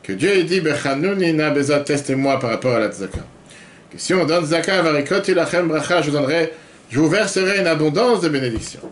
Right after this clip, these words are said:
Et pareil par rapport à la tfila, comme c'est expliqué dans les phrases de Chazal. Mais là, Rabbi commence à ouvrir la parenthèse en disant, écoute, c'est expliqué dans les livres de Chassidut, que ça, c'est un des conseils majeurs du mauvais penchant,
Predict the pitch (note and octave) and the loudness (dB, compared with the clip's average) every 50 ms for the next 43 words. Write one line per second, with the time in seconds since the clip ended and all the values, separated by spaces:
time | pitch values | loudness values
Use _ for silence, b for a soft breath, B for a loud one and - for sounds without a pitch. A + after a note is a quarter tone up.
0 | - - - - - G#2+ A2 B2+ D3 C#3+ C3 A#2+ A#2 - C#3 C3 A#2+ A2 G#2+ - | -18 -16 -18 -10 -6 -4 -2 -2 0 0 0 -2 0 0 0 0 2 0 -2 -2
1 | - - G2 G2 F2 - - - - - - B B B B B - - C3 B2 | -4 -6 -6 -6 -6 -8 -12 -20 -20 -20 -20 B B B B B -6 -4 -4 -2
2 | B2+ B2+ B2 B2 A2+ - C#3 B2 B2 A#2 A2+ A2 G2 - - C3 B2 A#2 A2 A2+ | -2 -4 -4 -4 -4 -2 -2 0 0 0 0 -2 -2 -4 -4 -2 -2 -2 -2 -4
3 | - - A2 G2+ F#2+ F2+ F2 E2+ - - - B B B B B B B B B | -2 -2 -4 -4 -4 -8 -10 -12 -14 -18 -20 B B B B B B B B B
4 | B B B B B B - - - - - - G#2+ C3+ F3 F3 F3 E3 D#3 D#3+ | B B B B B B -20 -20 -20 -20 -8 -4 -2 0 2 2 2 2 0 0
5 | D3+ D#3 D3 D#3 D3+ D3+ E3 D3 C#3+ C#3+ C3 C#3+ D#3+ D#3 D3+ C#3+ - C#3+ C#3 C#3 | -2 0 0 0 0 0 2 2 2 2 0 0 2 2 2 2 0 0 0 0
6 | C#3 C#3 D3 C#3+ B2+ C3 B2 B2 A#2 A#2+ B2 A2+ - - A2 - - - - - | 0 0 -2 -2 -2 -2 -4 -4 -6 -4 -6 -6 -6 -8 -10 -10 -10 -20 -20 -20
7 | - - - - B B B B B - - C#3 C3+ - - C3 C3 - E3+ F#3 | -20 -20 -20 -20 B B B B B -6 -4 -2 -2 -2 -4 -6 -2 0 0 0
8 | F3+ D#3+ D3 C#3+ D#3 E3 D#3 D3 - C#3+ C3 B2+ - B2 A#2+ B2 A2 G#2+ - - | 2 2 2 2 2 2 0 -2 -2 -2 -4 -4 -4 -2 -2 -2 -2 -2 -6 -10
9 | - - B B B B B B B B - - A#2 - - - E3+ F3+ F3 F3 | -16 -20 B B B B B B B B -6 -4 -4 -4 -2 -2 0 2 4 2
10 | F3 D#3+ D#3 - C#3+ C3+ D3 E3 D#3+ D#3 D#3 D3+ - C#3+ C3 B2+ - D#3 D3+ D3+ | 2 0 0 -2 -2 0 0 0 0 0 -2 -2 -4 -8 -8 -4 -2 -2 0 0
11 | D3+ D3+ D3+ D3 C#3+ C#3 C#3 C3+ C3 C3 E3+ G3 D#3+ - - - - - - - | 2 0 0 0 -2 -2 -2 -2 0 0 0 0 0 -2 -4 -10 -20 -20 -20 -20
12 | B B B B - - F#2+ B2 D3 G#3 G#3+ G3+ F#3+ E3 C#3+ B2 G2+ - - - | B B B B -18 -6 -2 0 2 2 2 2 0 0 -2 -4 -6 -8 -12 -14